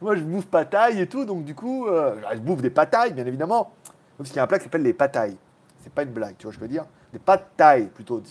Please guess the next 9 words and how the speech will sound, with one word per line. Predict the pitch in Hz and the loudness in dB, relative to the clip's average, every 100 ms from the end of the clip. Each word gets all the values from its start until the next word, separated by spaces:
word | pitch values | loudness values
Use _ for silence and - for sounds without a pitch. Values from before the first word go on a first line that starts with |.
| - | -14
C'est | 110 | -14
plutôt | - 143 | -8 -6
P | - 156 | 0 4
A | 127 | 4
D, | 117 160 190 190 - | 6 8 8 6 -10
thaï. | - 123 92 _ _ - - | -2 -2 -4 _ _ -20 -4
Euh, | 151 170 170 165 165 160 160 156 151 147 143 135 _ _ _ _ _ _ _ - - | 4 8 10 8 6 2 0 -2 -6 -10 -14 -16 _ _ _ _ _ _ _ -20 -20
<laughs> | - - 160 139 135 123 139 139 302 302 302 160 156 - _ _ _ - | -20 -8 -8 -6 -8 -10 -14 -10 -6 -6 -8 -16 -16 -18 _ _ _ -20
Gérard. | - 127 117 107 107 | -8 -2 0 0 -2